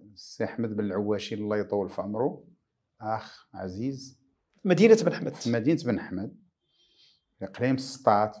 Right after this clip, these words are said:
Speaker 1: في، في الجهة ديال الشاوية. آه، كنمشي عنده باستمرار كقارئ أولًا،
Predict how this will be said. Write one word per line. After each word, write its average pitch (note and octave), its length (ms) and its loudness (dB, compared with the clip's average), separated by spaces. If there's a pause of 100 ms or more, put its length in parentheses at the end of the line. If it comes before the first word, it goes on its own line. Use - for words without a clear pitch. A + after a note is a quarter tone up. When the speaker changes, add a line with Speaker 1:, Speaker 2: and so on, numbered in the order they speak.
(160)
Speaker 1:
في، F2 160 -14 (380)
في - 140 -20
الجهة A2 320 2
ديال A2 200 4
الشاوية. G#2+ 840 0 (1000)
آه، G2+ 1120 0
كنمشي C3+ 280 -2
عنده B2+ 240 4
باستمرار A#2+ 600 2
كقارئ G#2+ 800 2 (720)
أولًا، G2+ 520 -6